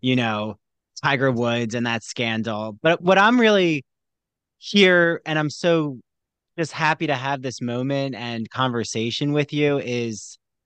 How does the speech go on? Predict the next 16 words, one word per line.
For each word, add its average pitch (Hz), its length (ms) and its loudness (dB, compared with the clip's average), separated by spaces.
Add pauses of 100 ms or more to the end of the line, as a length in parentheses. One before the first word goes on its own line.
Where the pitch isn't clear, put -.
(760)
the 165 200 4
heart 143 640 4
and 135 440 2 (480)
the 135 680 4
intelligence 156 840 0
of 131 120 -2
everything 135 520 -4
you 131 140 -2
bring 123 320 -4
to - 160 -8
your 117 220 -4
work, 107 400 -8
Rachel, 147 440 2
and 120 180 0
your 117 160 -2
passion. 165 840 -2